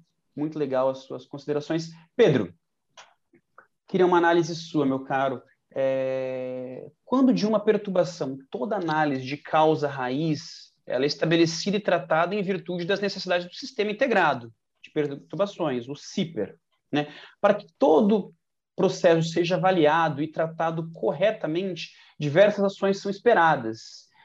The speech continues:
e não somente ações da pós-operação. Então,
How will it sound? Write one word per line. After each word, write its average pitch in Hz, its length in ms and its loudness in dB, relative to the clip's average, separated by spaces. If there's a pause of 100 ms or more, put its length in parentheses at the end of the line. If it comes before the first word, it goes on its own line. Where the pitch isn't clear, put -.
(120)
e - 40 2
não 240 160 8
somente 220 440 6
ações 170 440 4
da 151 120 4
pós-operação. 156 760 0
Então, 240 340 -4